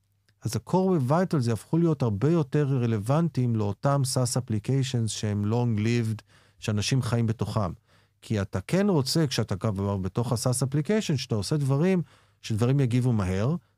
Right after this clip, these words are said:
זאת אומרת, איי אן פי, וש-soft navigations יימדדו, ושתהיה חוויה מהירה, אז ברגע שזה יקרה, Core Web Vitals יהפכו לפתע להיות מאוד רלוונטיים, גם לא,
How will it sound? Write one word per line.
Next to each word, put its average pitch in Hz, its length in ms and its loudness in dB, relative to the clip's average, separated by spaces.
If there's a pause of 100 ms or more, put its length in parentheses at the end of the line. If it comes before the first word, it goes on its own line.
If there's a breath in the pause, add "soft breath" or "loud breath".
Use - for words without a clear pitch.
(120)
זאת - 80 -20
אומרת, - 180 -8
איי 110 180 0
אן 98 140 -2
פי, 123 300 0
וש-soft 107 840 -2
navigations 113 720 -2
יימדדו, 104 760 0 (360 soft breath)
ושתהיה 104 600 -2
חוויה 107 420 0
מהירה, 101 500 0
אז 113 140 0
ברגע 143 320 0
שזה 139 360 0
יקרה, 185 400 0 (420 soft breath)
Core - 20 2
Web 165 300 2
Vitals 143 400 2
יהפכו 117 320 0
לפתע 143 540 0
להיות 117 360 0
מאוד 117 360 0
רלוונטיים, 110 800 0 (680 soft breath)
גם 127 460 2 (160)
לא, 107 200 0